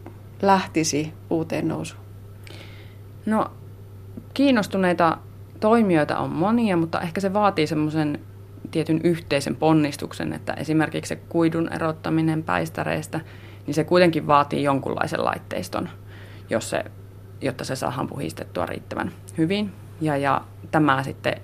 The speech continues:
Speaker 2: jot-, jotta saataisiin, niinku, siihen ei yksittäiselle toimijalle välttämättä ole rahkeita. Ja sitä ollaan sitten ideoitu, että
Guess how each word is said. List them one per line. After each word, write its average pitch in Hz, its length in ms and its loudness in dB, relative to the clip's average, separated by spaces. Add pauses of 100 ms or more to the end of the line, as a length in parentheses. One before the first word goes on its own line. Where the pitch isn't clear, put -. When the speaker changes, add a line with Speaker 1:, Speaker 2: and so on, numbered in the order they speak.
(160)
Speaker 2:
jot-, 160 400 2
jotta 156 340 4
saataisiin, 139 400 2
niinku, - 240 -4 (400)
siihen 151 300 4
ei 143 120 4
yksittäiselle - 520 0
toimijalle 131 460 0
välttämättä - 600 -2
ole - 180 0 (140)
rahkeita. - 580 -6 (400)
Ja 131 240 -2 (720)
sitä 135 480 4 (340)
ollaan 131 300 2
sitten 135 300 -2
ideoitu, 135 500 4
että 123 280 -2